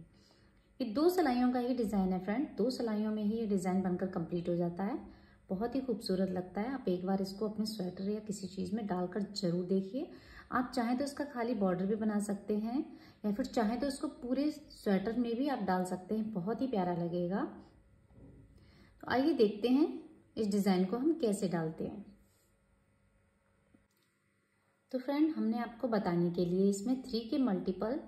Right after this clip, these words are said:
plus one इस तरह से करके इसमें सोलह फंदे लिए हुए हैं। सोलह फंदे हैं। आप जब भी इस, अपने इस design को start करेंगे तो एक हमारी basic रो extra बुनी जाती है, मतलब उल्टी side से हम एक रो extra बुनेंगे।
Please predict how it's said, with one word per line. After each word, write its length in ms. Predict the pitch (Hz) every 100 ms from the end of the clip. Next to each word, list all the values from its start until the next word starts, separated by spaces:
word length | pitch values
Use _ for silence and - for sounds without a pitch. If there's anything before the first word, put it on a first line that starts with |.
| -
plus 240 | 202 - 202
one 280 | 185 208 - - - - _ _ _ _ -
इस 140 | 190
तरह 160 | 185 190
से 140 | 214
करके 300 | 214 202 202
इसमें 220 | 247 - 330
सोलह 340 | - 175 170
फंदे 280 | 175 196 202
लिए 280 | 208 214 214
हुए 160 | 214
हैं। 260 | 220 226 320 - - - - - -
सोलह 380 | - 208 202 247
फंदे 220 | 240 240
हैं। 160 | 262 311
आप 140 | 233
जब 220 | 175 180
भी 100 | 170
इस, 160 | 220 220 - - -
अपने 240 | - 202 208
इस 100 | 202
design 420 | 190 175 175 175
को 100 | 190
start 420 | 196 - 170 165
करेंगे 440 | - 170 170 180 254 - - - - - - -
तो 60 |
एक 460 | - - 240 311 -
हमारी 220 | 254 240
basic 400 | 226 214 214 233
रो 120 | 233 254 349 - - _ _
extra 380 | 196 196 - 277
बुनी 240 | 262 214 190
जाती 280 | 180 170 240
है, 60 |
मतलब 280 | 285 302 339 - - _ _ _ _ _ _
उल्टी 260 | 208 202 233
side 260 | 220 190 185
से 160 | -
हम 300 | 220 302 - - -
एक 200 | 202 202
रो 340 | 214 311 - -
extra 340 | 196 - -
बुनेंगे। 420 | 196 214 214 220